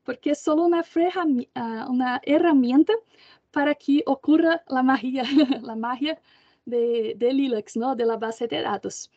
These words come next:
Entonces, ah, exploren, cliquen, haza-, ha-, hagan clic en los registros para conocer, para ver cómo son hechos, cuáles son los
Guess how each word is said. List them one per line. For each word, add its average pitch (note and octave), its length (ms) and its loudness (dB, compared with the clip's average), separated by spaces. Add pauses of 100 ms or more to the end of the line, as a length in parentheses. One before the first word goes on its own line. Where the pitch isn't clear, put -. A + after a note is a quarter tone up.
(200)
Entonces, B3 760 -2 (420)
ah, A#3+ 360 -4 (240)
exploren, C4 960 2 (580)
cliquen, D#4+ 600 4 (200)
haza-, D4+ 360 -4 (220)
ha-, - 160 -8 (120)
hagan D4+ 300 -2
clic D4 300 2 (320)
en C4 100 -2
los C4+ 440 0 (300)
registros C4 640 0
para A#3+ 260 -4
conocer, A#3 800 -2
para A3 240 -2
ver A3 380 4
cómo G#3+ 240 -4
son G3+ 300 -6
hechos, B3 520 -2
cuáles G#3+ 340 -4
son G3+ 180 -4
los - 180 -8